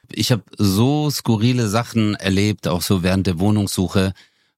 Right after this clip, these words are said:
Und was ich immer ganz schlimm fand, dass sie gesagt haben, wir melden uns bei Ihnen. Und dann haben die sich einfach nicht mehr gemeldet. Und das ist, das fand ich am schlimmsten.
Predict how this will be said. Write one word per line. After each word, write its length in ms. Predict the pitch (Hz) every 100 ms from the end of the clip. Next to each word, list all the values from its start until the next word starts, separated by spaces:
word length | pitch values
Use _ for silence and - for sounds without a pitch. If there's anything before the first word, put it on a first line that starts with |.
| -
Und 280 | 98 95 92
was 180 | 98
ich 100 | 117
immer 160 | 120 110
ganz 320 | 92 113 143
schlimm 260 | - 131 139
fand, 300 | - 113 117
dass 120 | 107
sie 100 | 113
gesagt 340 | 110 110 127
haben, 240 | 113 107 101
wir 100 | 110
melden 300 | 131 180 139
uns 220 | 92 -
bei 120 | 87
Ihnen. 260 | 76 92 110
Und 140 | 107
dann 160 | 98 98
haben 140 | 113
die 120 | 110
sich 260 | 104 110 -
einfach 320 | 104 104 113
nicht 200 | 104 -
mehr 100 | 110
gemeldet. 520 | 117 147 185 82 - _ _ _ _ _ _ _ _ _
Und 200 | 110 - _ _ _ -
das 240 | 151 147
ist, 360 | 175 - - - _ _ _ _ _ _ _ _ _ _ _
das 240 | - 156
fand 340 | - 131 139 127
ich 200 | 135 127
am 120 | 117
schlimmsten. 680 | - - 107 110 - -